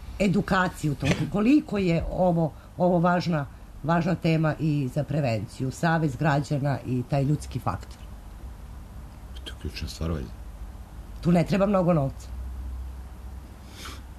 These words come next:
Speaker 2: Ne treba mnogo, ali opet je potreban. Ili je makar, makar dobrodošao. Ali, e, ljudi moraju shvatiti sledeću stvar. Dakle,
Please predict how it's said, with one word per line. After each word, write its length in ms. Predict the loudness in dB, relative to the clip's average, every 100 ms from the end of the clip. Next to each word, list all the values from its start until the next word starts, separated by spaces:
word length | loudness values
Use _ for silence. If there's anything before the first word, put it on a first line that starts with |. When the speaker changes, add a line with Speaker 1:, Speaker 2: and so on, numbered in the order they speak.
| -16 -14 -14 -12 -12 -10 0
Speaker 2:
Ne 140 | 2
treba 220 | 2 2
mnogo, 320 | 4 4 2 0
ali 220 | 0 0
opet 240 | 0 0 -2 -8 -14 -14 -14 -14 -14 0
je 140 | 0
potreban. 440 | 2 0 0 -6 -6 -8 -12 -4
Ili 240 | -2 0 0 0
je 60 |
makar, 320 | 0 0 0 0 2
makar 320 | 0 0 -2
dobrodošao. 580 | -2 0 -2 -2 -4 -8 -10 -16 -16 -18 -18 -18 -18 -18 -18 -18 -18 -18 -18 -18 -18 -18 -16 -16 -18 -18 -8
Ali, 540 | -2 0 2 2 2
e, 40 | -2 -6 -4 -4 -4 -4
ljudi 160 | -2 0
moraju 180 | 0 0
shvatiti 240 | -4 -6
sledeću 280 | -4 -4 -4
stvar. 260 | -4 -2 -2
Dakle, 340 | -6 -4 -6